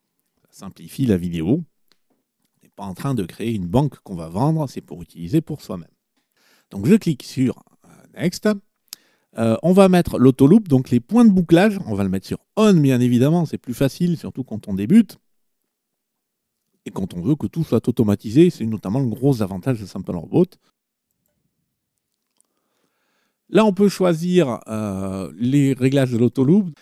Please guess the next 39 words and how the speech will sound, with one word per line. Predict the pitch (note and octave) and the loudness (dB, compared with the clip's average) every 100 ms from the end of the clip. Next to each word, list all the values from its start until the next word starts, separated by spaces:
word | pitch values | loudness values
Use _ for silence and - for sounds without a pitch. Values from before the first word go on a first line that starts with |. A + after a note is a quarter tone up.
| _ | _
simple | - G#3 G#3 A#2+ | -2 0 2 -2
pour | - | -4
des | A2+ A#2 | -2 0
sons | D3+ | 0
de | B2+ | -2
type | - C#3 - | -2 -10 -8
synthétiseur, | - A#2 - - A#2+ A2 A#2+ B2+ B2 | -4 -4 -6 -10 -6 2 6 4 2
orgue, | A#2 A2+ A#2+ A2+ A#2+ A#2 | 0 2 2 0 -2 -2
forme | A#2 - F#2+ F#2+ | -4 -6 -4 -2
d'onde, | F2+ F#2 G2+ G#2 | -2 -4 -4 -6
voilà. | E2+ C#2+ - _ - - - _ - | -8 -8 -18 _ -20 -20 -20 _ -6
Pas | G#2+ | -6
trop | - A#2+ | -2 -2
modulé, | A#2 G#2+ G#2+ A2 C3+ F#3 _ _ - | -2 -2 0 2 2 2 _ _ -8
intermédiaire | C#3+ D3 C3+ C3 A#2+ B2+ C#3 | -2 0 2 0 2 2 2
pour | - G2+ | -2 -6
des | F#2 | -6
pads, | F2 D#2+ G2+ | -6 -6 -6
des | F#2+ | -6
voices, | E2 D#2+ F2 F#2 | -8 -8 -10 -8
des | E2 | -10
drum | E2 E2+ | -10 -8
loops, | F#2+ E3 - | -2 0 2
et | A2+ | 0
puis | - C3 | -2 -12
complexe | - F#2+ - B2 - - - - _ _ _ _ _ _ _ _ _ _ | -10 -6 -2 0 -2 -8 -14 -18 _ _ _ _ _ _ _ _ _ _
pour | - | -18
des | E2 E2 | -14 -14
sons, | - B2 C3 C3+ | -10 -6 -6 -6
euh, | F2 D#2 D#2 | -8 -10 -14
qui | - | -18
sont | - F2 | -18 -16
beaucoup | F#2 | -16
plus | F2+ - | -12 -10
longs, | F2 F#2 | -10 -12
des | D2+ | -14
drones, | - D#2+ D2+ | -16 -20 -20
et | |
cetera. | - - - | -20 -20 -20